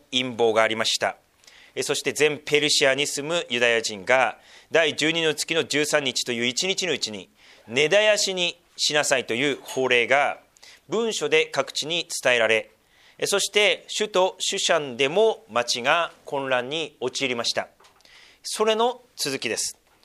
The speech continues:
モルデカイは、なされたすべてのことを知った。すると、モルデカイは着物を引き裂き、荒布をまとい、灰をかぶり、大声でひどくわめき叫びながら、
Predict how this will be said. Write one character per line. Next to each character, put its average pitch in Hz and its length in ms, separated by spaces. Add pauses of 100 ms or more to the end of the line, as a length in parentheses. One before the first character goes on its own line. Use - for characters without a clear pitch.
(260)
モ 156 180
ル 233 100
デ 240 140
カ 185 160
イ 113 100
は、 123 320 (480)
な 156 180
さ 240 160
れ 247 100
た 185 140
す 190 180
べ 208 120
て 202 100
の 156 140
こ 165 100
と 226 140
を 156 80
知 - 140
っ - 20 (120)
た。 107 180 (600)
す - 180
る 208 120
と、 208 340
モ 160 160
ル 240 80
デ 254 140
カ 202 180
イ 151 80
は 147 300 (100)
着 - 160
物 220 460
を 240 120
引 - 100
き - 80
裂 135 160
き、 123 280 (560)
荒 175 240
布 190 220
を 226 240
ま 127 120
と 120 140
い、 - 220 (520)
灰 196 380
を 226 140
か 165 200
ぶ 135 120
り、 131 260 (560)
大 240 240
声 233 240
で 143 380
ひ - 180
ど 208 160
く 147 340
わ 139 200
め 202 180
き 202 420 (160)
叫 160 200
び 160 80
な 143 80
が 117 80
ら、 101 140